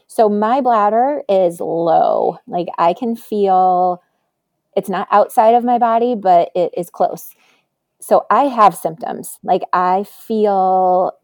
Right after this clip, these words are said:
there's a wetness that I feel, and it's not like my underwear is wet. Um, I have a bubble feeling. There's some strange sensations that I have. And,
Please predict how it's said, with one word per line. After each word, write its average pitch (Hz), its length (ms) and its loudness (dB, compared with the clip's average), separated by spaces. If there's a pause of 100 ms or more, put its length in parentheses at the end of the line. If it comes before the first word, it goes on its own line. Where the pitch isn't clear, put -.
(340)
there's 180 300 0
a 180 100 6
wetness 170 640 0
that 208 120 -2
I 208 100 0
feel, 240 540 -2
and 185 80 -6
it's 160 140 -10
not 165 240 -10
like 165 160 -2
my 165 140 -8
underwear - 360 -4
is 175 120 -8
wet. - 280 -4 (140)
Um, 180 460 -6 (260)
I 175 60 -10
have 185 140 -6
a 185 40 -4
bubble 185 440 0
feeling. 175 760 -10
There's 180 540 -6 (140)
some 196 240 -10
strange 226 600 -6
sensations 190 760 -6
that 175 120 0
I 170 140 0
have. 170 480 -6 (920)
And, 196 500 -4